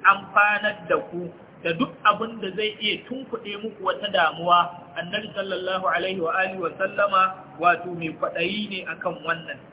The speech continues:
Shine ma'anar harisun alaikum, ma'ana mai kwaɗayi ne ga duk abin da ka amfanar da ku, mai kwaɗayi ne ga ƙoƙarin aikata duk wani abu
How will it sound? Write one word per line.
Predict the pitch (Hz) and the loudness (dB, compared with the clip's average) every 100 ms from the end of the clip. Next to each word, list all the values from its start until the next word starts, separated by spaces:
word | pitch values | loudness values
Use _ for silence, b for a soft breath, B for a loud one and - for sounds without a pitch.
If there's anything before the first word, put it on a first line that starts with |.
| - | -18
Shine | - 220 202 | -6 -4 -4
ma'anar | 180 175 196 208 - - | -2 4 6 6 -2 0
harisun | - 175 202 220 - 196 180 | 6 6 6 -2 -4 -6 -4
alaikum, | 156 151 156 156 151 160 - - - | 0 0 0 -4 -6 -14 -14 -20 -14
ma'ana | - 165 196 214 220 220 | -4 2 6 6 4 4
mai | 196 180 | 2 2
kwaɗayi | - - 170 190 226 | -2 -2 -2 -2 -4
ne | 202 190 | -4 -6
ga | 170 160 | -4 -4
duk | - - | -6 -2
abin | 202 190 208 | 0 0 -4
da | 196 | -6
ka | 180 - | -6 -6
amfanar | 185 190 196 196 196 180 | -8 -2 -2 0 -4 -6
da | 170 | -4
ku, | 165 208 247 - - - | -4 -4 -8 -8 -20 -8
mai | 175 180 | -2 -2
kwaɗayi | 175 196 - 175 208 226 226 | 0 -4 -2 -2 0 0 -2
ne | 214 202 | -4 -6
ga | 185 | -4
ƙoƙarin | 185 190 175 165 202 214 214 | -8 -6 -10 -4 -4 -4 -8
aikata | - 220 208 180 170 | -6 -4 -4 -10 -12
duk | - 214 226 | -12 -10 -4
wani | 233 233 | -4 0
abu | - 180 208 | 2 2 -2